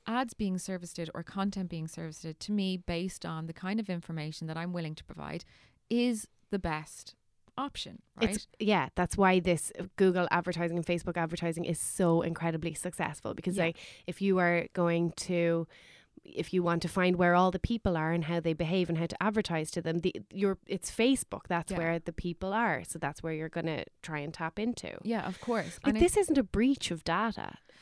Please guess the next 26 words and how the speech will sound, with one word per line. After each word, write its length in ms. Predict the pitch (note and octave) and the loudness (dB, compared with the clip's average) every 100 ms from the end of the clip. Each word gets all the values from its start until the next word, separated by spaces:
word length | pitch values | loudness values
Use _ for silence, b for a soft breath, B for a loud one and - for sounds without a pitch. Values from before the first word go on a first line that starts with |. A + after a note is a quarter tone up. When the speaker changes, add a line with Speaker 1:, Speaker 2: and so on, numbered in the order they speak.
| B | B
Speaker 2:
It's 340 | - - - - | -2 0 -2 -2
Speaker 1:
Well, 180 | B3 C4 | -2 0
Speaker 2:
because 260 | A3+ C4+ | 4 4
it's 160 | C4+ - | 4 2
not 200 | B3+ D4+ | 4 4
illegal. 420 | D4+ F#3 E3+ E3+ | 4 4 2 0
It's 160 | F#3 G#3+ | 0 2
not 200 | G#3 - | 2 2
hacking. 560 | G3 E3 D#3 D3+ F3+ - b b b b | -2 -2 -4 0 -2 -2 b b b b
Speaker 1:
It's 180 | A#3+ - | -8 0
Speaker 2:
They 120 | B3 | 0
Speaker 1:
not 200 | D4+ E4+ | 0 -4
hacking. 540 | C4 C4 B3+ G3+ E3 - - | -6 -6 -6 -6 -8 -12 -8
Okay, 260 | G3 E3+ - | -4 -4 -6
the 140 | F#3+ G#3 | -4 -2
sale 420 | - G#3 A#3+ C#4 | -2 0 0 0
of 120 | G#3+ | -2
the 100 | F#3 | -6
data 340 | E3+ D#3 D#3+ E3+ | -6 -4 -4 -8
to 100 | - | -10
Cambridge 380 | E3+ D#3 D3+ | -6 -6 -6
Analytica 540 | D#3 D3+ D3+ D#3 - D#3 - - | -8 -8 -8 -10 -10 -12 -10 -4
is 300 | E3+ D#3 D3 | -2 -2 -6
a 40 | |
breach. 420 | D3 C3 - - - | -12 -12 -14 -16 -6
Speaker 2:
Okay. 280 | F#3+ E3 - | -4 -4 -8